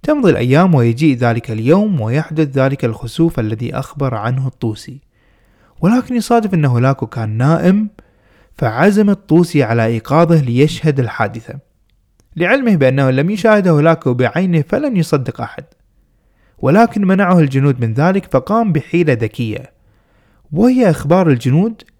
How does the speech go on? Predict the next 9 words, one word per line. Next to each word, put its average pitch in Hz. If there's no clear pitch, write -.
بأنهم 131
إن 139
لم 269
يقرعوا 165
الطبول 143
فستذهب 202
الشمس 180
وتختفي 156
للأبد، 117